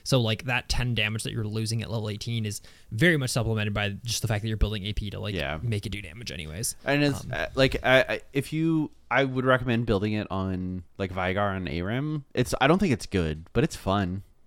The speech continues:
Speaker 2: It's fun. It doesn't
Speaker 1: Yeah.
Speaker 2: add, like, a ton of the, as much damage as I think having another A P item would. Um, but it,
Speaker 1: There's
Speaker 2: it's, it's fun having your, your auto attacks clear the entire wave.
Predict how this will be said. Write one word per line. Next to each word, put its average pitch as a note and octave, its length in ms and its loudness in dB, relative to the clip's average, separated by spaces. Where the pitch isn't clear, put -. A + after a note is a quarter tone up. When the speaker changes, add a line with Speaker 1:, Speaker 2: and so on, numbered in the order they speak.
Speaker 2:
It's - 140 -4
fun. F#2 320 -4
It A2 100 -2
doesn't C#3 220 4
Speaker 1:
Yeah. - 60 -2
Speaker 2:
add, A2 120 4
like, G2 280 0
a G#2 100 2
ton G#2+ 180 0
of G#2 180 2
the, F2+ 220 -4
as G#2+ 200 6
much A#2 180 2
damage G#2 240 2
as F2+ 100 -2
I F#2 100 2
think F#2+ 200 -4
having F#2+ 260 -2
another F2 460 -2
A F#2+ 100 0
P G2+ 220 0
item E2 260 0
would. E2+ 300 -6
Um, D#2+ 460 -4
but F#2+ 160 0
it, - 80 -10
Speaker 1:
There's C#3 200 4
Speaker 2:
it's, - 320 -2
it's - 140 -10
fun B2 140 2
having B2 200 4
your, F#2 240 0
your F2+ 520 0
auto G2 160 4
attacks F2+ 320 -2
clear F#2+ 260 -2
the F2+ 120 -2
entire E2 300 -6
wave. E2 440 -4